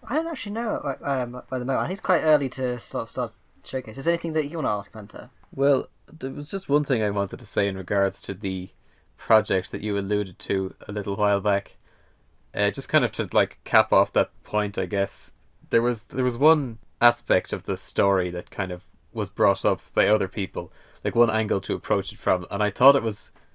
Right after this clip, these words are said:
Speaker 2: the worst possible idea, and that it,
Speaker 1: <laughs>
Speaker 2: like, a-, at any cost it shouldn't happen, <laughs> essentially.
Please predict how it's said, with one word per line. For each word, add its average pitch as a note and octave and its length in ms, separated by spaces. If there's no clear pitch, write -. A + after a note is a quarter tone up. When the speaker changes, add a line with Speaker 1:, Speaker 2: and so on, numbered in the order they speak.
Speaker 2:
the G#2+ 100
worst C3 360
possible A2 500
idea, G#2 520
and C#3 120
that G#2 120
it, G2+ 160
Speaker 1:
<laughs> - 40
Speaker 2:
like, G#2+ 240
a-, G2+ 220
at B2 100
any C3 200
cost A2+ 440
it G2 80
shouldn't A2+ 340
happen, F#2 440
<laughs> - 40
essentially. G2+ 720